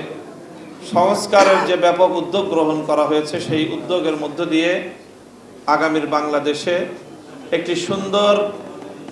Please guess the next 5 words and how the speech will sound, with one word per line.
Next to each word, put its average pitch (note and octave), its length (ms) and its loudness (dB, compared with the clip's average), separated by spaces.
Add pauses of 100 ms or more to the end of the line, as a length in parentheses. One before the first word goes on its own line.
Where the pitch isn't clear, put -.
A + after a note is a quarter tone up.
(500)
বহু F#3 280 6 (160)
মত F#3+ 240 6 (160)
এবং F3 160 2 (180)
পথের E3+ 340 4 (140)
সম্মিলনে E3+ 560 0